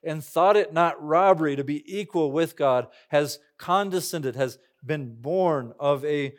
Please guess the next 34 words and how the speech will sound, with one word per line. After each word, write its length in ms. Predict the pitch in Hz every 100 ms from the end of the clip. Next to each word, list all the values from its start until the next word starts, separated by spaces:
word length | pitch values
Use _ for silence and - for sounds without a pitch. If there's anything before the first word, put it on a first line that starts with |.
| _
virgin, 380 | 135 147 127 123
has 240 | 127 120 -
entered 600 | 175 180 180 170 139 127
this 320 | 147 143 - -
earth." 560 | 139 127 98 95 _ _ _ _ _ _ _ _ _ _
We 100 | 127
should 140 | 135
marvel 540 | 123 139 170 175 165 131
at 160 | -
that. 220 | 135 120
What 140 | 117 131
a 60 |
glorious 720 | 123 127 151 180 180 175 - - _ _
Savior. 520 | - 147 139 113 - _ _
What 260 | 151 160 147
wisdom 480 | 131 185 190 202 175
from 200 | 175 156
God 360 | 170 151 104 - _ _ _ _ _ _
to 100 | 156
save 580 | 135 - 165 180 196 156
in 220 | 147 147
this 260 | 151 175 -
way. 380 | 156 147 104 85 _ _ _ _ _ _ _ _ _ _ _ 107
Right? 140 | 127
And 80 | 135
we 60 |
could 140 | 117 113
sum 460 | - - 160 170
up 320 | 165 170 - _ _ _ _ -
the 80 |
glory 560 | 107 104 117 160 180 180
of 140 | 156 147
this 160 | 143
message 460 | 147 147 143 143